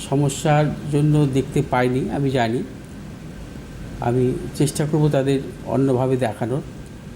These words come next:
এবার আসবো আজকের মূল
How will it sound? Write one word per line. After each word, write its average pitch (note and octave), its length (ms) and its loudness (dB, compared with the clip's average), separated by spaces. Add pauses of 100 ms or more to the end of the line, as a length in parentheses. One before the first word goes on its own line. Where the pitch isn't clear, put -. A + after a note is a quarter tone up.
(2500)
এবার E3+ 220 6
আসবো F3+ 160 2 (100)
আজকের D3+ 320 2 (1200)
মূল D3+ 140 4